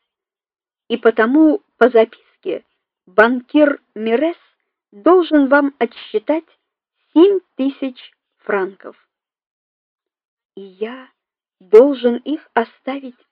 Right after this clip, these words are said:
себе, благородный Дон?» «Это вашим шестерым детям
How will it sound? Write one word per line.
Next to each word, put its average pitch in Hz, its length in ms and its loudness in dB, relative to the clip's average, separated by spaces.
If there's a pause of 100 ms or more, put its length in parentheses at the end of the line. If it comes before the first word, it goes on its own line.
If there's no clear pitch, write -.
(200)
себе, 208 320 -10 (560)
благородный 339 720 2
Дон?» 208 340 -2 (1400)
«Это 262 680 0
вашим 240 480 -8
шестерым 220 720 -2
детям 311 480 -6